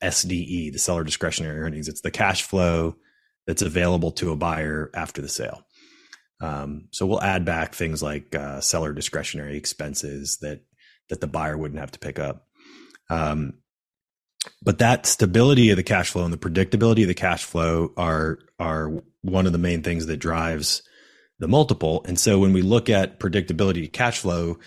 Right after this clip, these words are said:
one of the best ways to gauge that is, is the repeat customer rate,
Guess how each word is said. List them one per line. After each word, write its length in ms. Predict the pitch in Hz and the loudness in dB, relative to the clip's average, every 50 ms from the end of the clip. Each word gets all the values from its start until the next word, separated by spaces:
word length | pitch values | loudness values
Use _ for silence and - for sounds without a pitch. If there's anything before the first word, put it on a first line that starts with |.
| - - - - _ _ _ _ | -20 -20 -20 -20 _ _ _ _
one 180 | - 101 101 | 0 2 2
of 60 | 98 | 2
the 60 | 87 82 | 2 4
best 240 | 104 104 95 - | 2 2 2 4
ways 200 | 107 101 95 85 | 4 4 4 4
to 80 | - 85 | 2 -2
gauge 280 | 80 92 90 87 78 - | 0 0 0 0 -2 -2
that 340 | 87 85 82 82 82 - | -2 0 0 -2 -2 -4
is, 180 | - 92 82 85 - - | -4 -4 -4 -4 -6 -6
is 220 | - 87 87 78 73 | -6 -6 -6 -4 -4
the 340 | 87 87 85 80 80 80 - | -4 -2 -2 -2 -4 -4 -4
repeat 380 | - 90 98 95 - - 90 - | -2 0 0 0 0 -2 -8 -4
customer 360 | - 85 78 - - 76 67 | -4 -4 -4 -4 -6 -8 -8
rate, 240 | 64 - - - - | -8 -8 -10 -12 -14